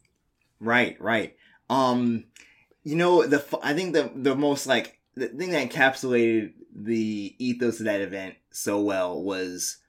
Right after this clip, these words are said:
I was, as I was still online, you know, as the national anthem was being sung, and there were more hands on heart than masks on faces. <laughs>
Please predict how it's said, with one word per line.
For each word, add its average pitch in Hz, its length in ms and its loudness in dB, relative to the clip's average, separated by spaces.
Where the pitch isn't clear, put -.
I 120 100 4
was, 120 140 2
as 131 180 4
I 127 120 0
was 123 100 2
still 156 160 -2
online, 113 640 -2
you 110 80 -8
know, 101 120 -6
as 92 200 -4
the 101 60 -8
national 98 380 -8
anthem 95 300 -8
was 101 140 -6
being 104 300 -8
sung, 123 340 -4
and 113 580 2
there 135 300 4
were 165 220 4
more 131 440 2
hands 123 540 -2
on 113 140 2
heart 101 380 0
than 95 200 -8
masks 95 300 -6
on 87 140 -6
faces. - 600 -8
<laughs> - 60 -20